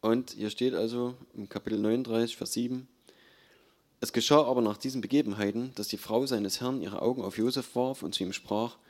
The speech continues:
‚Leg dich zu mir.‘ Er aber weigerte sich und sprach zu der Frau seines Herrn: ‚Siehe,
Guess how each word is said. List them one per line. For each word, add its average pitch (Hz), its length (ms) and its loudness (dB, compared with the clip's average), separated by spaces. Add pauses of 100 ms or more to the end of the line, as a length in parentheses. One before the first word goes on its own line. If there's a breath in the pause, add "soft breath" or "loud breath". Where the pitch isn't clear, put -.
(260 soft breath)
‚Leg 113 220 0
dich - 160 -8
zu 117 160 2
mir.‘ 101 220 2 (800 soft breath)
Er 123 100 4
aber 107 240 2
weigerte 113 380 4
sich 147 300 -2
und - 60 -4
sprach 113 300 0
zu - 120 -6
der 90 120 -4
Frau 107 240 -2
seines 120 280 -2
Herrn: 98 160 -2
‚Siehe, 123 480 0